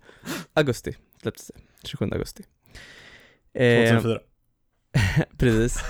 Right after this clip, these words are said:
Speaker 1: Eh, det är ju ett femton år gammalt spel som, ehm, håller lika hög klass idag som det gjorde då. Ehm,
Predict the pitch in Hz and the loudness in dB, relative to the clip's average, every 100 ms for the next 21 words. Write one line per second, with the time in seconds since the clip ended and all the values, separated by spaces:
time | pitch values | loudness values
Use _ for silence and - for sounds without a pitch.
0 | - - - - 117 113 113 113 113 - | -10 -12 -8 -2 2 2 2 0 -2 -2
1 | 135 123 143 123 120 113 113 110 - 143 | 0 2 -2 -2 -4 -2 -2 -4 -4 -4
2 | 190 _ 196 - - _ _ _ _ _ | -4 _ -18 -18 -20 _ _ _ _ _
3 | - - _ - - 117 113 110 110 110 | -20 -20 _ -10 -4 0 2 2 0 0
4 | 110 110 107 - - _ _ _ _ _ | 0 -2 -4 -6 -14 _ _ _ _ _
5 | _ _ _ - - - - _ _ - | _ _ _ -20 -20 -20 -20 _ _ -2
6 | 175 135 113 117 117 - _ _ _ _ | 0 2 2 2 -2 -12 _ _ _ _
7 | _ _ _ _ _ - 147 139 - 123 | _ _ _ _ _ -4 0 0 2 2
8 | 113 104 107 - - - 104 82 - - | 2 0 -4 -4 -8 -4 -2 -2 -2 -6
9 | - 95 92 85 - - - _ _ _ | -4 0 0 -2 -4 -6 -10 _ _ _
10 | _ _ _ _ _ 120 104 104 104 104 | _ _ _ _ _ 0 2 2 2 0
11 | 101 | -2